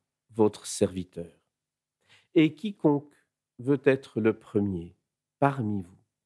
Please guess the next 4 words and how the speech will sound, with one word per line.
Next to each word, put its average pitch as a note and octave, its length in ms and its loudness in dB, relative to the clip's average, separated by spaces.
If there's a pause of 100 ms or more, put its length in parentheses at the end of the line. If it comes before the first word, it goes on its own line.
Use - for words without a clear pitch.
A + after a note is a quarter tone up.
(460)
sera A2+ 540 -2
l'esclave F2 760 -6 (220)
de F#2+ 120 -10
tous. - 520 -20